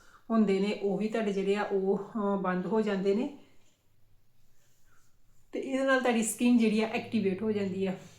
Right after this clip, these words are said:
ਤੇ, ਅਹ, ਜਿਹੜੀ ਆ, ਇਹਦਾ ਮੋਇਸਚਰ ਵਾ, ਉਹ ਅੰਦਰ ਤੱਕ ਚਲ ਜਾਂਦਾ ਹੈ ਤੇ ਸਕਿਨ ਤੁਹਾਡੀ ਸੌਫਟ ਰਹਿੰਦੀ ਹੈ।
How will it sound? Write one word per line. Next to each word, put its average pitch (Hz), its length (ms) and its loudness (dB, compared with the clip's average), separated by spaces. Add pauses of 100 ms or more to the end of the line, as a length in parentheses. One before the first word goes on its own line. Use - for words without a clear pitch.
(100)
ਤੇ, 196 440 4 (240)
ਅਹ, 196 540 -4
ਜਿਹੜੀ 196 420 -2
ਆ, 196 160 -2 (520)
ਇਹਦਾ 208 220 0
ਮੋਇਸਚਰ 208 480 0
ਵਾ, 208 80 0
ਉਹ 208 260 0
ਅੰਦਰ 190 220 0
ਤੱਕ 202 220 -6
ਚਲ 196 240 -6
ਜਾਂਦਾ 196 280 -2
ਹੈ 196 120 -2
ਤੇ 233 100 -4
ਸਕਿਨ 196 380 -4
ਤੁਹਾਡੀ 196 240 -4
ਸੌਫਟ 175 440 -6
ਰਹਿੰਦੀ 180 360 -6
ਹੈ। 185 80 -4